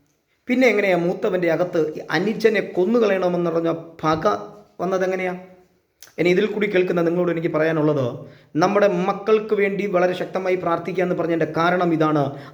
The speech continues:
അവരുടെ ഉള്ളിനകത്ത് കിടക്കുന്ന പക. എനിക്കൊരു പാൻറ് വാങ്ങിച്ചു, എൻ്റെ ചേട്ടന് മാത്രം, എൻ്റെ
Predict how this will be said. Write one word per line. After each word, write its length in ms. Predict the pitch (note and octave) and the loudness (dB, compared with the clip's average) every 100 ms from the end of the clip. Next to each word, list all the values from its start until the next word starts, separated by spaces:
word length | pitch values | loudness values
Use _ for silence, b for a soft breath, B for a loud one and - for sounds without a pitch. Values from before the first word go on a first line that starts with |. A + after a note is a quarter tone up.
| - | -2
അവരുടെ 840 | E3+ F3+ F#3+ F#3+ F#3 F#3+ F#3+ - F3 | 0 2 2 2 2 0 0 -6 -4
ഉള്ളിനകത്ത് 680 | F#3+ A3+ A#3+ G3 F#3 F#3 | -2 0 0 0 -2 0
കിടക്കുന്ന 360 | F3+ E3 E3+ D#3+ | 0 0 0 0
പക. 280 | D3+ D#3 D3 C3 - - - b b b | 2 2 2 0 -6 -16 -20 b b b
എനിക്കൊരു 340 | E3+ F#3+ G3+ F#3+ | -2 4 4 4
പാൻറ് 260 | F#3 F3+ | 2 2
വാങ്ങിച്ചു, 380 | F#3 E3+ F3 E3+ E3+ - - _ _ _ _ _ | 2 0 -2 -4 -8 -14 -20 _ _ _ _ _
എൻ്റെ 220 | E3 E3+ E3+ - - - - _ _ - | 0 2 2 0 -8 -18 -20 _ _ -4
ചേട്ടന് 300 | F3 F3+ F3+ | -2 0 0
മാത്രം, 360 | E3+ E3 E3+ - - - _ _ _ _ _ _ _ E3 | 2 2 0 -2 -12 -20 _ _ _ _ _ _ _ 0
എൻ്റെ 480 | E3 E3 - - | 2 2 2 -8